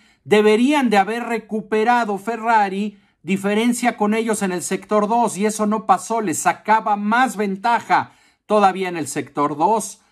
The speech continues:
a los rivales, incluido a su compañero de equipo. Christian Horner fue muy ambiguo en sus respuestas, evadió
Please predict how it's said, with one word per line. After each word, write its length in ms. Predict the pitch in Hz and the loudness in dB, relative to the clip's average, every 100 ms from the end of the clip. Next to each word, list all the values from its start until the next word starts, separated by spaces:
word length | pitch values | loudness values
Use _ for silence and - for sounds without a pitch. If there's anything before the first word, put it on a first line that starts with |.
| _ | _
a 120 | 147 | -2
los 240 | 160 190 170 | 0 0 0
rivales, 580 | 165 151 156 165 185 165 | 0 2 2 0 -6 -6
incluido 460 | 135 135 139 147 | -8 -4 -2 -2
a 40 | 143 | -2
su 120 | 123 | -8
compañero 580 | 123 120 120 123 123 120 | -8 -6 -6 -6 -6 -6
de 80 | |
equipo. 440 | 101 - 104 _ _ _ _ _ _ _ _ _ _ _ _ _ _ _ _ _ _ _ _ _ _ | -10 -16 -18 _ _ _ _ _ _ _ _ _ _ _ _ _ _ _ _ _ _ _ _ _ _
Christian 380 | 196 240 277 254 | 0 2 2 2
Horner 340 | 247 262 254 233 | 2 2 0 -2
fue 200 | 240 254 | 0 2
muy 220 | 262 262 | 2 2
ambiguo 480 | 240 214 277 240 214 | 2 4 2 4 0
en 80 | |
sus 180 | 190 180 | 0 -2
respuestas, 840 | 165 156 - 175 151 - 139 - - | -4 -6 -4 -2 -2 -4 -4 -6 -2
evadió 840 | 196 190 208 202 226 254 220 - | 2 4 2 0 0 0 -2 -10